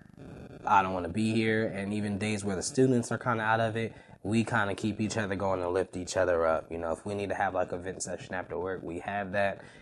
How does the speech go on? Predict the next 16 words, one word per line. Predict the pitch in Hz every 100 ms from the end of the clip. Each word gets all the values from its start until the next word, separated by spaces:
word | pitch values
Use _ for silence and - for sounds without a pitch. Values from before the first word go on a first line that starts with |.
| - -
Do | - 104
what | 98
we | 95
gotta | 101 92
do, | 90 95 95 90 - - - -
come | - 87
to | 92
work | 90 82
the | 85
next | 87 87 -
day | 87 85 80
and | 82
handle | - 87 85
our | 85 80
business. | 85 80 80 82 -
So | - 90 85 85